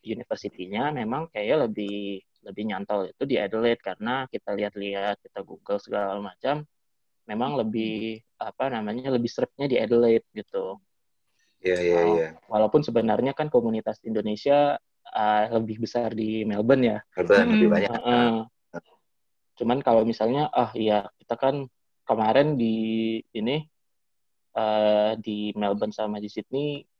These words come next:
Speaker 1: nggak segitu, eh, nyantol lah, eh, di hati
Speaker 2: Hmm.
Speaker 1: gitu kan, kalau misalnya untuk, eh, ininya gitu. Mungkin sales pitch-nya kurang, <laughs> kurang bagus kali ya.
Speaker 3: Kurang, kurang, kurang, kurang nancep gitu ya.
Speaker 1: Heeh.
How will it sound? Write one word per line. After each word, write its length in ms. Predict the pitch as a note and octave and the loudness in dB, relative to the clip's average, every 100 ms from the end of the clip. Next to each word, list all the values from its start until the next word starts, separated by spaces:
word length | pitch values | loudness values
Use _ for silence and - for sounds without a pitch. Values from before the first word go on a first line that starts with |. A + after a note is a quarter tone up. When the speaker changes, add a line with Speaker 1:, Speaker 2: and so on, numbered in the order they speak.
| _ A#2+ | _ -12
Speaker 1:
nggak 320 | G#2+ G#2 G#2+ | -2 0 0
segitu, 960 | - A2+ A2+ - A#2 A2+ A2+ A2+ A2 A2+ _ _ - | -2 0 0 -2 -2 0 0 0 -2 -4 _ _ -2
eh, 400 | A2+ A2 A2+ G#2+ | 2 4 2 2
nyantol 400 | A2+ B2+ D#3+ D3+ | 0 2 6 6
lah, 160 | C#3 C#3 C3 | 4 0 -2
eh, 440 | - - A2+ A#2 A#2 | -10 -4 -2 0 0
di 80 | |
hati 320 | A2 A2+ C#3+ C3 | 2 4 6 6
Speaker 2:
Hmm. 40 | |
Speaker 1:
gitu 100 | B2 B2 | 6 4
kan, 160 | B2+ B2+ | 4 2
kalau 220 | A#2 A2+ | 4 2
misalnya 400 | A#2 A2 A#2+ B2+ | 2 2 2 2
untuk, 320 | A#2 A2+ A2+ _ _ A#2 | 0 -2 -4 _ _ -4
eh, 240 | A2 A2 | -2 -2
ininya 320 | A2 A2+ A#2+ A2+ | -2 0 0 0
gitu. 320 | G2+ - G#2+ - _ _ _ | -4 -4 -8 -8 _ _ _
Mungkin 240 | - C#3+ C3 | -8 -4 2
sales 280 | C3 B2 - | 4 4 4
pitch-nya 240 | B2+ - C#3 | 0 2 2
kurang, 440 | C3 C#3 D3 C#3+ - - | 4 4 4 0 -4 -14
<laughs> 480 | - - - G#3+ - | -12 -8 8 8 8
kurang 200 | E3 F3+ E3+ | 6 8 8
bagus 240 | - G3 | 8 8
kali 240 | A3+ G3+ | 8 8
ya. 80 | G#3 - | 6 6
Speaker 3:
Kurang, 280 | A2+ G#2 - | 6 6 2
kurang, 360 | - G#2 G2+ G2+ G2 F#2 | -4 2 2 2 -2 -4
kurang, 200 | G2 F#2+ F#2+ - G2+ F#2+ - - _ - _ | -6 -6 -8 -8 -8 -8 -14 -14 _ -20 _
kurang 220 | - A2 G#2+ A2 | -4 -2 -4 0
nancep 360 | A2+ A#2 B2 - | 2 4 2 2
gitu 240 | G#2+ A#2 | 0 6
ya. 240 | G2+ F#2+ - _ | 6 6 -2 _
Speaker 1:
Heeh. 720 | - C#3+ D3 C#3 C#3 C3+ C3 | 2 4 4 4 4 6 6